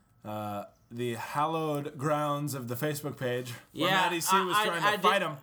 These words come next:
Speaker 2: I did it by, uh, responding wasted
Speaker 1: Which, by
Speaker 2: twice.
Speaker 1: the way, we didn't address our feedback. Our feedback was a little nerdy this week, um, and it wasn't really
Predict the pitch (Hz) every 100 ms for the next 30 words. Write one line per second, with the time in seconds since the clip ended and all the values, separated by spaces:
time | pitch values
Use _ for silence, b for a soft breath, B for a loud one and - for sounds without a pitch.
0 | - 180 175 196 190 180 160 160 156 127
1 | 151 143 143 156 143 - 147 143 139 131
2 | 123 123 120 - 101 95 B B - -
3 | 180 160 226 226 208 202 147 B B B
4 | 175 220 262 196 208 202 175 143 185 139
5 | 135 127 - B B B 190 190 254 208
6 | 226 - 190 160 165 170 147 147 147 139
7 | 127 120 131 120 - - 127 123 120 123
8 | 117 - - - - - 135 135 139 -
9 | 147 160 202 208 190 165 165 160 147